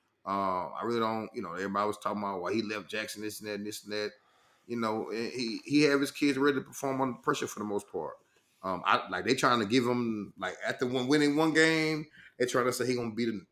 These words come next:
Cowboys' next head coach and all that. I ain't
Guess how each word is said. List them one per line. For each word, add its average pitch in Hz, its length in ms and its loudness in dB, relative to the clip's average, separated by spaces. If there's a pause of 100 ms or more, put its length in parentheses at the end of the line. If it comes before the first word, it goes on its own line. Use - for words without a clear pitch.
Cowboys' 120 540 4
next 113 280 -6
head 117 280 -4
coach 123 180 -2
and 120 100 -10
all 117 180 2
that. 120 160 -2 (100)
I 135 140 0
ain't 117 300 -2